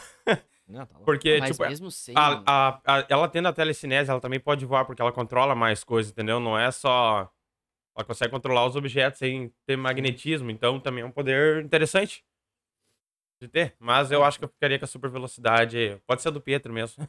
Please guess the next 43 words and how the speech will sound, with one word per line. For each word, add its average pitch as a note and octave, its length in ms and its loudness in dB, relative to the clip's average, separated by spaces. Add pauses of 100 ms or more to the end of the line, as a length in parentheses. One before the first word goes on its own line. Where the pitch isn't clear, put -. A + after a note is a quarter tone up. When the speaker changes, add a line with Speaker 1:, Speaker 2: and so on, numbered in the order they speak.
Speaker 1:
<laughs> - 540 2 (220)
Speaker 2:
É. G2+ 140 -16 (260)
Speaker 3:
Ah, B2 120 -2
é G2 100 -4
tri. B2 400 -14 (400)
É - 100 -20
tri, G#2+ 140 -20
mas G2 180 -16
eu G2+ 120 -10
não G#2 100 -10
quero A#2+ 160 -18
mais. B2 160 -20
Speaker 1:
Então, F#3+ 220 2
tu - 160 -14
já G3+ 100 4
consegue G3+ 340 -2
fugir, F#3 300 0
tá E3+ 100 -2
bom. D3 260 -8
<laughs> - 20 -16
Speaker 2:
Eu B2+ 80 -2
não C3+ 100 2
quero C3 240 -4
mais. B2+ 480 -4
Speaker 1:
Não G3 140 4
quero - 260 2
mais. - 300 -4
Speaker 2:
Não, G#2 100 -12
não. G2+ 180 -6
Mudei B2 300 0
de B2+ 60 -4
ideia. A2+ 180 2
Bah, B2+ 160 6
galera, G#2+ 260 0
e, G#2 240 -4
e A2+ 140 -8
pior B2+ 220 4
que C#3+ 60 0
tinha C#3+ 120 -2
ficado C#3 260 -2
legal B2+ 220 2
aquele A#2+ 180 -4
debate. G#2+ 480 -12